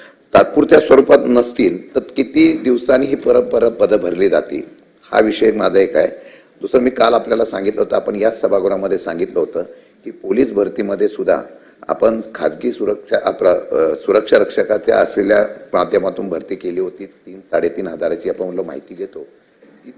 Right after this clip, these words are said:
तशा पद्धतीने भरती करणार नाही असं सांगितलं होतं, पण परत ती भरती झाली अशा प्रकारचं माहिती मिळालेली आहे. तर ही आपण मग त्याची कॅटेगरी ठरवा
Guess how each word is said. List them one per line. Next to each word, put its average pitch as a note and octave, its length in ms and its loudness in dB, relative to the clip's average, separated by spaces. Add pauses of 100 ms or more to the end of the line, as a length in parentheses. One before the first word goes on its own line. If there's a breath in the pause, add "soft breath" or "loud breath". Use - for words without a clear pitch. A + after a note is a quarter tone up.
तशा B2+ 200 2
पद्धतीने A2+ 500 0
भरती G2 320 -4
करणार G2 380 -2
नाही G#2 160 -4
असं - 140 -4
सांगितलं F2 440 -4
होतं, E2 160 -2
पण A2+ 160 -2
परत A2 300 4 (120)
ती D3 60 0
भरती A2 320 0
झाली G#2 340 0 (480 soft breath)
अशा - 240 2
प्रकारचं A#2+ 600 2 (560)
माहिती G#2+ 340 2
मिळालेली E2 460 2
आहे. F#2+ 120 -2 (520 soft breath)
तर - 40 8
ही - 600 6 (260 loud breath)
आपण D3+ 340 4
मग D#3 220 2 (180)
त्याची C3+ 240 2
कॅटेगरी B2 500 2
ठरवा C#2+ 320 -8